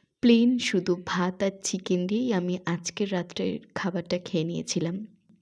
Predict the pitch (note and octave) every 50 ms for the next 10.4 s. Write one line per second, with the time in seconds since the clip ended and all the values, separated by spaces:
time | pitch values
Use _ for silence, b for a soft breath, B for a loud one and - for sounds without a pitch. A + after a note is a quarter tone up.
0 | _ _ _ _ _ _ - G#3 F#3+ F#3 F#3 F#3 F#3 F#3 F#3 F#3 - - - -
1 | D4 C#4+ C#4+ C#4 C#4 C#4 C#4 B3+ A3+ G3 F#3+ G3 B3 D4 C#4+ - - - G#3+ G#3
2 | G#3 A3+ A3 G#3 G3 F#3+ F#3 F#3+ F#3 - - - - - - - G3 F#3+ F#3+ F#3+
3 | - - G#3 G#3+ - B B B B B B B B B B - - G3+ G3+ G#3
4 | G#3 G3 G3+ G3 - G3 F#3+ F#3 F#3 F#3+ F3+ F#3 - - - - F#3+ F#3 F#3 A3+
5 | B3 A#3+ - A3+ A3 A3 - A#3+ A3+ A3+ A3 A3 G#3+ G#3+ G3+ G3+ G3+ G#3+ G#3 G3+
6 | - G#3 F#3 F#3+ F#3+ G3 F#3+ F#3 G3 F#3+ G3 F#3+ F#3+ F#3+ F#3 - G#3 G3 F#3+ -
7 | - F#3 F3+ F3+ F3 F3 - - - - - - - - G3 - B B B B
8 | B B B B B B - F#3+ F#3 - - F#3+ F#3+ F#3 - - F#3+ F#3 F#3 -
9 | F3+ F3+ F3+ F#3 G3+ A3+ A3+ C4+ A#3+ G#3+ F#3+ G3 F#3+ F#3 F#3 F#3+ F3+ - F#3 F3
10 | F3+ F3+ - F#3 F3 F#3+ F#3+